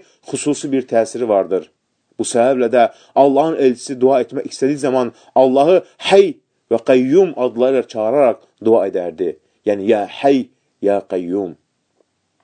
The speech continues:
Ona görə də insanın Allahı zikr etməsi, "Əlhəmdülillah, Allaha şükürlər olsun, həmd olsun, subhanallah, Allah bütün nöqsanlıqlardan uzaqdır" deməyə adət halını çevrilməsi,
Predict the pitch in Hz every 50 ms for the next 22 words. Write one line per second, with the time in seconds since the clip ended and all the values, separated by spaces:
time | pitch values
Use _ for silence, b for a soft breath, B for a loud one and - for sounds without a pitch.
0 | _ _ _ _ _ _ _ _ _ _ _ _ _ _ _ _ _ - 98 117
1 | 120 117 117 110 104 113 127 120 110 - 123 127 143 131 117 120 127 135 135 127
2 | 120 131 - 127 113 - 120 110 101 - 123 113 - B B B B 135 135 127
3 | - - 160 165 165 143 135 127 127 120 117 120 123 120 110 b b b b -
4 | 127 135 143 156 160 165 151 - - - - 156 170 170 160 139 - - 143 135
5 | 127 b b b b 143 175 175 165 156 151 147 139 - 151 131 - 147 131 123
6 | - - 175 175 165 156 147 143 147 143 135 B B B B B 135 151 156 190
7 | 185 170 151 143 147 - 190 170 160 160 143 - - - 143 147 147 147 - 143
8 | 139 143 147 175 180 - 139 123 151 175 170 - 160 143 131 131 135 139 147 156
9 | 151 B B B B B B - 139 139 143 143 170 - 147 139 131 131 123 -
10 | 135 127 123 123 127 120 - - 160 160